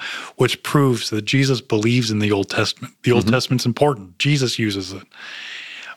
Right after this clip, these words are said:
Speaker 1: But he goes to creation. He doesn't go to any practical things. He doesn't go to,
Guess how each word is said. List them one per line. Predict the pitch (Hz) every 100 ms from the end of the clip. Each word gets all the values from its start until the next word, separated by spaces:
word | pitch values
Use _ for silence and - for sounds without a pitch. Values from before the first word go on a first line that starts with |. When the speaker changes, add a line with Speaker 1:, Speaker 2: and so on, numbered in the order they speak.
| _ _ _ _
Speaker 1:
But | 127
he | 139
goes | 170 185
to | 196
creation. | 180 - 117 107 131 - -
He | 107 -
doesn't | 147 180
go | 156 147
to | 156 135 120
any | 120
practical | 110 - 110 101 - 131
things. | - 117 123 143
He | 127
doesn't | 113 120
go | 120 113
to, | 117 - 110 107 104